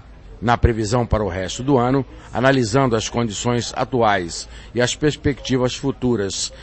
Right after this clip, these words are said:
da economia doméstica, a C N C revisou novamente para baixo a expectativa do volume de vendas do varejo, que passou de quatro vírgula sete por cento para quatro vírgula cinco por cento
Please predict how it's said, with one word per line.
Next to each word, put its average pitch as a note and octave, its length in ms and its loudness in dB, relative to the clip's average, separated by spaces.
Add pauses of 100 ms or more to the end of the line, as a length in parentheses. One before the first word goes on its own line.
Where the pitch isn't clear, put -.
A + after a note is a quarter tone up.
(160)
da C3+ 200 6
economia G2+ 540 0
doméstica, B2+ 640 4 (320)
a D#3 100 2
C F3 160 4
N D#3 240 6
C B2+ 320 2 (140)
revisou B2 540 4
novamente B2 580 4
para C#3 240 4
baixo A#2 400 2 (260)
a C3+ 120 0
expectativa D3+ 800 2
do C#3+ 80 4
volume A#2+ 340 4
de B2 100 0
vendas A#2+ 520 0
do B2 100 -2
varejo, G#2+ 540 2 (320)
que - 80 -8
passou A#2+ 360 4
de G#2 120 -2
quatro C3 360 4
vírgula G#2+ 380 0
sete - 320 -4
por C#3 160 -2
cento A#2+ 400 -2 (340)
para C3+ 200 6
quatro D3 400 4
vírgula C#3+ 340 2
cinco A2 380 -6
por - 180 -6
cento B2 420 -2